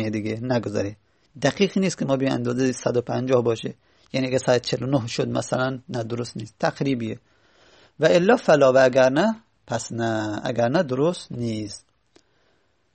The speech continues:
خب پس امام تو صحرا هستن، امام وایستاده، مأموم تک ت-، امام تک تنها وایستاده، مأموم تک تنها صد متر دیگر هست،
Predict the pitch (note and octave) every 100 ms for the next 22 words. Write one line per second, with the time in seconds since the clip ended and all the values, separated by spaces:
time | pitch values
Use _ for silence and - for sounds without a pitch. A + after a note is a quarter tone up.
0 | _ _ _ _ _ _ _ B2+ - D3
1 | D3 - D#3 E3 F3 C3+ - - _ _
2 | _ _ _ _ _ _ _ - G3 -
3 | D3 D3+ C3 A2 - A2+ A2 D#3 F#3 D#3
4 | C3 - B2+ A2+ G#2+ G#2 _ _ _ C3+
5 | D3+ D#3+ F3+ A#3 A#3+ G#3 - _ _ _
6 | _ _ _ _ _ - A#3+ G3+ F#3 F3+
7 | - D#3+ G#3+ F#3 D#3+ - - - - F#3+
8 | F3 D#3+ D#3 D#3 F#3 D#3+ C3 A#2+ - _
9 | _ C#4 D3+ D#3 D3+ - F3 F#3 A3 -
10 | E3 F3 G3 B3+ B3 - - - A#3+ G#3+
11 | G3 G3+ F#3+ G#3+ - F3+ D3 C#3+ - C3+
12 | B2 B2+ B2+ B2 A2+ A#2+ -